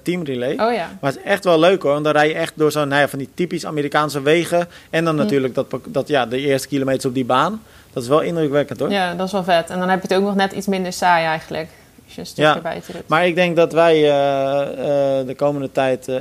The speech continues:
Speaker 1: ik denk dat het erop zit qua wedstrijden voor dit jaar. Ik, ik heb
Speaker 2: Ja.
Speaker 1: de kalender nog niet bekeken, maar ik denk dat er niks meer komt.
Speaker 2: Nee, nou, het eerste wat we nu dan weer weten dat er komt, hebben we toevallig net natuurlijk gedeeld op de site,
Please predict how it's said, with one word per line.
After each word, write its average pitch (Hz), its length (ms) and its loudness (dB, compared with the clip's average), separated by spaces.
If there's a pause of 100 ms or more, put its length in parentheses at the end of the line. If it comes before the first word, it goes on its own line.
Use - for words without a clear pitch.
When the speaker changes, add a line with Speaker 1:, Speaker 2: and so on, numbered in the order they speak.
Speaker 1:
ik 165 100 -4
denk 165 160 2
dat 135 120 2
het 120 160 -8
erop 202 200 -4
zit 240 200 -4
qua 180 120 2
wedstrijden 143 460 2
voor 135 100 -2
dit 127 140 -4
jaar. 123 240 2
Ik, 123 120 -6
ik - 160 -10
heb 196 100 0
Speaker 2:
Ja. 220 180 4
Speaker 1:
de 143 80 -2
kalender 156 340 -2
nog 139 120 -4
niet 165 160 -4
bekeken, 190 380 -2
maar 160 100 0
ik 156 80 -6
denk 214 160 -6
dat 175 140 -8
er 156 60 -2
niks 135 160 -4
meer 127 100 -6
komt. 233 160 -4
Speaker 2:
Nee, 214 260 0
nou, 208 200 0
het 208 80 -8
eerste 262 340 2
wat 220 180 4
we 220 80 0
nu 220 180 2
dan 220 200 4
weer 208 140 2
weten 214 300 2
dat 202 160 -2
er 214 120 -4
komt, 226 260 -2
hebben 202 180 0
we 196 80 -10
toevallig 208 360 0
net 202 180 -4
natuurlijk 208 260 -8
gedeeld 208 300 -2
op 196 100 -8
de 196 60 -8
site, 196 280 0